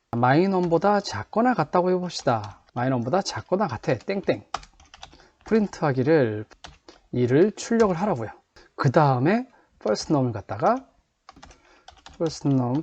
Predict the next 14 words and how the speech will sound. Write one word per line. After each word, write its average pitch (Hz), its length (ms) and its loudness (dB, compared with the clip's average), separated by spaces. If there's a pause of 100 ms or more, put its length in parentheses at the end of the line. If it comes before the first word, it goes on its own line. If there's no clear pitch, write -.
플러스 - 400 -8 (140)
일 220 280 2 (180)
이렇게 139 320 0
해주는 147 260 0
거죠. 98 240 -12 (640)
자, 117 540 0
무슨 131 280 2
얘기냐면, 151 800 0 (560)
자, 123 200 0 (120)
일이 226 240 6
있습니다. 110 720 0 (300)
내가 147 260 4
입력받은 147 480 2
거는 151 300 -2